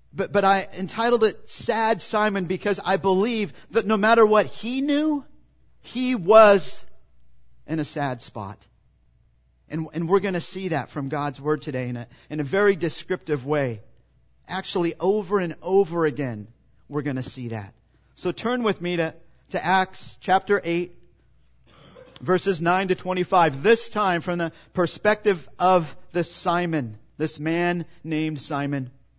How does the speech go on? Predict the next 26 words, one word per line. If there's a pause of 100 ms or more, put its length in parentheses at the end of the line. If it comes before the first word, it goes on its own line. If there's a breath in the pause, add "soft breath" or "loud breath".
(480)
Now
there
was
a
man
named
Simon
who
formerly
was
practicing
magic
in
the
city (200 loud breath)
and
astonishing
the
people
of
Samaria, (240 loud breath)
claiming
to
be
someone
great.